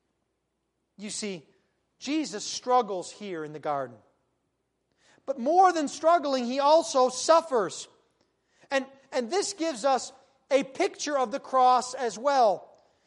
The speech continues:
You see, when we think about Jesus being crucified, again, we are drawn often in our experience to think about the physical. We look at our hands and we wonder what it would be like to have nails driven into them. We wonder how painful it would be to have thorns placed upon our heads.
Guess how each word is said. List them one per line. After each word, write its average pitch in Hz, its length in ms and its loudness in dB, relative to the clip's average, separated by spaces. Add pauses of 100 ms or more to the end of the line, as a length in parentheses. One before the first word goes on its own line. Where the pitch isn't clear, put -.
(120)
You 262 100 -12
see, 285 160 -6
when 269 200 -4
we 285 80 -4
think 370 260 -4
about 320 260 2
Jesus 285 420 -8
being 254 240 -10
crucified, 254 540 -4
again, 294 440 0 (240)
we 285 140 -2
are 277 100 4
drawn 320 480 2
often 294 400 -2
in 247 100 -8
our 285 260 -2
experience 220 600 -12 (140)
to 254 100 -16
think 254 220 -8
about 233 260 0
the 247 60 -14
physical. 226 680 -8 (1120)
We 269 120 -6
look 302 180 -2
at 285 60 2
our 269 140 4
hands 254 440 -2
and 247 140 -6
we 233 100 -6
wonder 330 340 2
what 277 200 2
it 277 80 -8
would 254 120 -8
be 262 120 -6
like 254 340 2
to 220 80 -8
have 208 160 -2
nails 214 420 -2
driven 175 240 -8
into 151 180 -12
them. 120 140 -20 (1800)
We 262 100 -6
wonder 320 320 2
how 285 140 6
painful 294 520 -2
it 262 60 -4
would 240 160 -8
be 247 220 -6
to 220 100 -2
have 226 180 -2
thorns 254 580 2
placed 233 340 -4
upon 208 240 -6
our 214 120 -4
heads. 226 440 -10